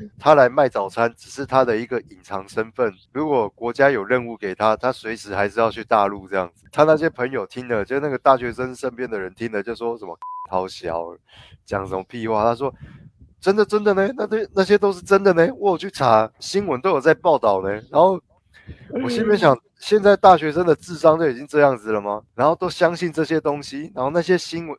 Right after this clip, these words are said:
Speaker 2: 真的呢，
Speaker 1: 我，我猜他，
Speaker 2: 我有去查呢。
Speaker 1: 我猜他所谓的新闻不是三明治，不然就是什么风传媒啦、镜传媒啦，
Speaker 2: 哎。
Speaker 1: 或者心头壳，大概就是这些内容农场出来的。你他妈用一点逻辑好不好？好，我现在假设，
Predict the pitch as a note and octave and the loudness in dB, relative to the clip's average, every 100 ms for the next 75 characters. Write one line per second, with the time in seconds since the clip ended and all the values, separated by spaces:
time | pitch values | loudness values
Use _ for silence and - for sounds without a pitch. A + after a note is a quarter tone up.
0 | _ F#3 E3+ F3 E3+ D#3 D3+ F3 D#3 F3+ | _ 0 2 4 6 6 8 8 6 2
1 | C3+ A#2 A#2 B2+ A2+ - A#2+ F#3 G3 G#3 | -2 -2 -2 -4 -8 -12 2 6 8 6
2 | - D3 F#3+ C#3+ - E3+ D3 G#2 - D3 | 4 -2 0 -2 -4 -10 -8 -12 -12 -10
3 | F3 E3+ D#3 C3 C3 D#3 C#3+ D#3 C#3+ D#3+ | -2 2 2 2 -10 -10 -4 2 2 2
4 | D#3+ B2 G#2+ G2+ G2 - E3+ F3 C3+ C#3+ | 0 -2 0 2 0 0 -2 0 0 0
5 | D3 A2 G2 G#2 G#2 - F3 C#3+ C3+ D3 | 0 0 2 2 2 -2 -12 -2 -2 0
6 | B2+ C3+ G2+ F#2+ G2+ D#3+ B2+ - D#3 D#3+ | 2 2 2 0 -2 -6 -6 -4 -6 -2
7 | A#2 C3 A#2 G2 - D#3 D#3+ D#3 D3+ D#3 | -2 -2 -2 -2 4 6 6 2 -4 -4
8 | D3+ C#3 D3+ D3+ C3+ G#2 A2+ - _ _ | -4 -2 -4 -2 -2 -2 -8 -18 _ _
9 | _ _ - B2 C3 C3 G2 F#2+ _ - | _ _ -8 -8 0 2 2 -2 _ -14
10 | C#3 B2 F2 E2+ D#2 _ _ - - - | -4 -2 -2 -8 -18 _ _ -20 -20 -18
11 | C#3+ D#3 F#3+ G#3 G3+ G3+ D3+ A2+ B2 C3+ | -10 -4 0 2 2 4 2 0 -8 -8
12 | B2 A#2 F#2+ A#2+ A2 F2 E2 - A2+ A2+ | -2 0 0 0 2 0 -2 -2 -2 -2
13 | C3 G#3 G3 A#2 A2 E3 G#2+ | 2 2 4 2 2 2 2